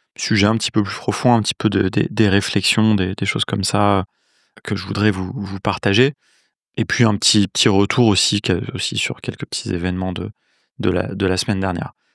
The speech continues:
Alors, première actu qui est, qui me paraît intéressante. Alors, c'est pas encore disponible en France, mais OpenAI, enfin pas OpenAI, pardon, je recommence. Donc, c'est pas disponible en France, mais Anthropic a annoncé,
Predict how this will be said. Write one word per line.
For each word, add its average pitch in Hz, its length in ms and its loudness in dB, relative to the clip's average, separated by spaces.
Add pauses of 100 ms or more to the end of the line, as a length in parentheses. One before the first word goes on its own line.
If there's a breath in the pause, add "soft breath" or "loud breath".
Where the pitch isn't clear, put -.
(120)
Alors, 120 280 2 (100)
première 165 440 4
actu 151 600 0 (640)
qui - 180 0
est, 104 200 2
qui - 160 -4
me 107 80 0
paraît 120 440 4
intéressante. 117 840 0 (440)
Alors, 101 260 2
c'est - 120 -2
pas 151 100 4
encore 151 240 2
disponible 123 460 2
en 117 60 4
France, - 600 -2
mais 127 460 4
OpenAI, 120 760 2
enfin 101 200 0
pas 113 120 2
OpenAI, 107 380 -2
pardon, 95 300 -6
je - 120 -12
recommence. 104 540 -6 (440)
Donc, 104 160 2
c'est 117 100 -2
pas 143 100 4
disponible 131 440 2
en 110 80 2
France, 131 360 -2 (400)
mais 123 480 2
Anthropic 127 720 -2
a 104 120 2
annoncé, 117 540 0